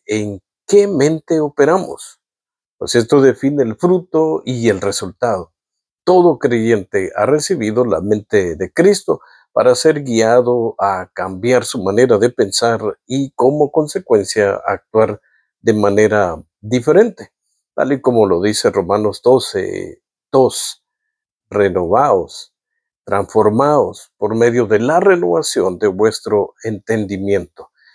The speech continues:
Entonces, actuar no en nuestras fuerzas, sino en el poder del Espíritu,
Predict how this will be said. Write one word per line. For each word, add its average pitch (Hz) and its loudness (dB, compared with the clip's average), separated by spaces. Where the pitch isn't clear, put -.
Entonces, 214 2
actuar 123 2
no 117 2
en 180 2
nuestras 170 -2
fuerzas, 104 -2
sino 107 2
en 123 0
el 98 -4
poder 110 0
del 104 0
Espíritu, 156 -4